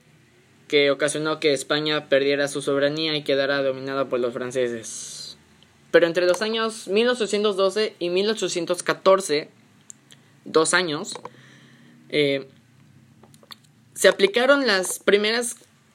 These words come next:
constituciones en Nueva España que definieron la soberanía y lo hicieron de manera diferente en los documentos constitucionales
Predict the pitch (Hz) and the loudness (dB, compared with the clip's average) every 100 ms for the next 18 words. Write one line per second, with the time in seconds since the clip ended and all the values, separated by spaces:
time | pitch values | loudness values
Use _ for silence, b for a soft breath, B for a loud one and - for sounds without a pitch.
0 | _ - 202 196 196 190 202 240 214 156 | _ -2 -2 0 -2 -2 2 2 2 -2
1 | 156 - - - - _ _ _ _ _ | -6 -8 -10 -14 -20 _ _ _ _ _
2 | _ _ _ _ 170 165 156 151 - 185 | _ _ _ _ 0 0 0 0 2 2
3 | 185 156 139 131 135 - _ _ _ 170 | 2 -2 -4 -8 -12 -20 _ _ _ 4
4 | 160 156 170 180 185 185 - 165 165 170 | 4 4 2 4 4 0 0 0 2 2
5 | 165 175 190 170 165 - 151 147 170 175 | 2 0 -2 -2 -6 0 2 2 0 -2
6 | 160 147 151 160 147 139 151 160 160 160 | -2 -2 2 2 0 -2 0 0 0 0
7 | 160 - _ - 185 196 190 202 220 226 | 0 -4 _ 0 2 4 4 2 0 0
8 | 233 233 226 - - 262 262 240 233 214 | 0 2 0 -4 0 2 2 0 -4 0
9 | 226 220 190 160 147 143 180 - | 0 2 2 2 2 0 -2 -8